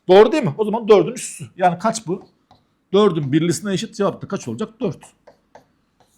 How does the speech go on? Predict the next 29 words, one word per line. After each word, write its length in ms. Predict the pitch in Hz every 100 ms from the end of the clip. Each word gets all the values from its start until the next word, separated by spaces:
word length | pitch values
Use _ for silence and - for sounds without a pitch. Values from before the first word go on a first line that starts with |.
| _
Sıfır 400 | - 208 143 117
yok, 220 | 180 202
bir 40 | 185
şey 180 | -
yok. 140 | 196 -
Hiçbir 200 | - -
koşul 220 | 131 143
şart 300 | - 139 -
yok 180 | 339 165
yani. 120 | 139
Hiçbir 180 | 147 -
sıkıntımız 520 | - 120 117 160 226
yok. 180 | 220 - -
Üç 160 | 226 -
rakam 220 | 135 135
seç. 280 | 240 285 - _ _
Bunlar 320 | 269 180 240 247
tek 160 | 233
mesela. 200 | 180 165
İki 180 | - -
seç. 360 | 131 185 - - _ _ _
İki, 200 | - -
altı, 260 | 156 139 156
sekiz 300 | 311 311 214
mesela. 380 | 139 117 101 87 _ _ _ _ 180
İki 180 | -
yüz 100 | 156
altmış 260 | 131 - -
sekiz. 460 | 339 - - -